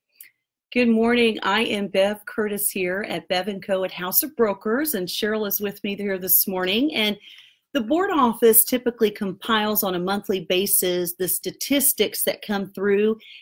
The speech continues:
as far as pending properties, sold properties,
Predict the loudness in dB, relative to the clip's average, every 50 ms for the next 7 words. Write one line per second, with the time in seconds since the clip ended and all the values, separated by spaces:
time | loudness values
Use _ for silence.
0 | _ 0 2 2 2 2 2 2 2 2 0 -2 -2 -2 0 2 2 2 2 0
1 | -2 0 0 0 0 0 0 -2 -2 -2 -2 -2 -2 -2 0 0 2 2 2 2
2 | 0 0 -2 0 2 2 2 2 0 -2 -2 0 0 0 -2 -2